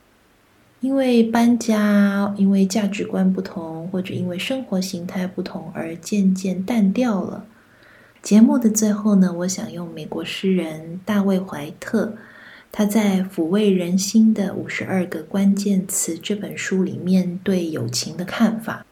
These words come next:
其中有两段对于友情的定义特别能触动人心。第一段话是：“友谊是面貌的镜子，是宽恕的证明，协助我们从别人的眼睛看自己。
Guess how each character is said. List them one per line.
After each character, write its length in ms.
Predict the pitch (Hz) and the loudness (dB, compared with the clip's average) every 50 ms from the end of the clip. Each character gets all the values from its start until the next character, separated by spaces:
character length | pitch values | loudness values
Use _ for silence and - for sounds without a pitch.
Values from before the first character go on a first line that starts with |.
| _ _ _ _ _ _ _ _ _ _ _ _ _ - - _ - | _ _ _ _ _ _ _ _ _ _ _ _ _ -20 -20 _ -12
其 260 | - - - 233 226 | -6 -2 2 2 2
中 240 | 226 226 247 247 233 | 4 4 6 6 8
有 140 | 220 208 202 | 8 8 6
两 320 | 190 185 - - - - | 4 2 0 -4 -8 -6
段 320 | - 202 196 190 185 185 | -4 -2 0 2 0 0
对 180 | 185 208 196 190 | 0 0 0 0
于 160 | 175 175 175 | 0 0 -2
友 220 | 175 175 - - - | -4 -4 -6 -8 -8
情 260 | - - 190 170 170 | -8 -8 -8 -8 -8
的 100 | 185 180 | -8 -8
定 280 | 185 - 202 202 190 | -4 -2 0 2 2
义 160 | 196 196 190 190 | 2 2 0 -2
特 260 | 196 - - 233 214 | -2 -4 -2 -2 -2
别 180 | 220 - 170 160 | -2 -4 -8 -10
能 220 | 160 160 160 185 | -10 -12 -10 -10
触 240 | 190 - - 214 190 | -10 -6 -4 -2 -2
动 280 | 190 202 185 175 170 160 | -2 -2 -4 -4 -4 -8
人 200 | 156 147 147 147 | -12 -12 -12 -12
心。 440 | - - - - 180 180 185 185 - - _ _ _ _ - | -10 -8 -4 -4 -4 -4 -4 -6 -10 -12 _ _ _ _ -4
第 160 | - 247 254 | 0 2 2
一 60 | 254 233 | 2 4
段 200 | 254 247 233 226 | 4 6 6 6
话 240 | 226 220 202 190 190 | 6 4 2 2 2
是： 400 | 185 - - - 190 180 - - - - - _ _ _ - | 0 -2 -4 -4 -4 -4 -6 -8 -12 -18 -20 _ _ _ -2
“友 260 | 185 175 170 165 - | -2 -2 -2 -2 -2
谊 360 | - 247 262 233 202 190 190 - | 0 2 4 4 4 4 2 0
是 400 | - - - - 202 196 190 180 | -4 -6 -2 0 2 4 4 4
面 280 | 175 190 214 226 220 | 6 8 10 12 12
貌 220 | 208 220 220 202 - | 12 10 8 6 4
的 120 | - - | 0 -4
镜 360 | - - - 233 220 190 185 - | -6 0 4 4 6 6 4 0
子， 240 | - - - - - - _ _ _ _ _ _ _ | -4 -10 -12 -14 -16 -18 _ _ _ _ _ _ _
是 320 | - - - - 220 202 185 | -14 -10 -4 -2 0 0 0
宽 340 | 196 - - - 202 196 196 | -2 -4 -2 0 2 2 2
恕 260 | - - - 196 185 | 0 -2 -2 -2 -2
的 80 | - - | -4 -6
证 260 | - - - 226 208 | -8 -4 0 2 2
明， 240 | 190 180 - - 151 - - - - - _ _ _ _ _ _ _ | 2 2 0 -4 -12 -14 -14 -16 -16 -18 _ _ _ _ _ _ _
协 260 | - - - 165 165 | -12 -10 -8 -8 -6
助 220 | 165 - 226 220 | -2 0 2 2
我 100 | 196 175 | 2 2
们 220 | 160 160 160 156 156 156 | 0 -4 -10 -12 -10 -8
从 260 | - - - - 165 - | -8 -8 -8 -10 -10 -8
别 200 | - 156 156 165 | -6 -6 -6 -6
人 200 | 165 165 165 170 | -8 -10 -8 -6
的 120 | - 175 | -6 -6
眼 260 | 170 - - - - | -6 -6 -10 -12 -14
睛 260 | - - - 220 220 | -6 0 2 4 4
看 320 | 220 226 - 208 214 190 185 | 2 2 -2 -2 0 0 0
自 220 | 185 - - 170 - | -2 -4 -6 -8 -8
己。 260 | - - - - 196 | -8 -10 -10 -10 -12